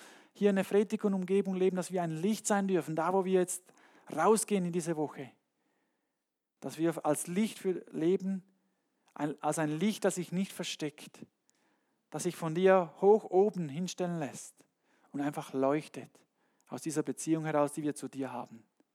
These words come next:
Bewahr uns davor, dass wir uns in ein verkrampftes Christsein hineinbegeben, wo wir denken, wir müssen und sollen das tun,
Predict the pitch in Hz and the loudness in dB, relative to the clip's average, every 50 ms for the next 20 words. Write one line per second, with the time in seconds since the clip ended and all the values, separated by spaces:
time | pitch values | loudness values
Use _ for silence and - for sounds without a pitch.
0 | _ _ _ _ _ _ _ _ _ _ _ _ _ _ _ _ _ _ _ _ | _ _ _ _ _ _ _ _ _ _ _ _ _ _ _ _ _ _ _ _
1 | - 175 175 165 165 180 196 226 240 247 226 - - 220 - 202 208 185 180 156 | 4 6 6 8 8 8 8 8 6 4 4 6 4 6 6 6 6 6 6 4
2 | 151 190 196 190 196 185 - 190 180 175 170 170 170 160 - - - - - - | 4 4 4 4 4 2 -2 -2 -2 -2 -2 -4 -4 -6 -10 -12 -20 -20 -20 -20
3 | _ - - 170 - - 185 180 190 202 226 226 - - - 180 - - - 190 | _ 2 2 2 2 2 0 2 4 4 4 2 2 2 2 2 0 0 0 2
4 | 226 220 - - - 214 196 190 185 185 190 185 180 190 190 190 190 175 190 196 | 2 2 2 2 2 2 2 2 2 0 0 2 0 2 2 0 0 2 2 2
5 | 196 190 185 175 180 175 180 175 - 175 185 190 170 180 185 180 180 175 175 185 | 2 2 0 0 2 4 2 2 2 0 -2 -2 -4 -2 0 2 2 2 2 2
6 | 214 208 - - 196 196 190 180 - - 202 196 208 214 196 190 185 - - - | 0 0 0 -2 -2 0 -2 -2 0 2 4 4 4 4 4 4 2 2 0 -6
7 | - 180 196 190 156 131 | -6 -4 -4 -4 -4 -6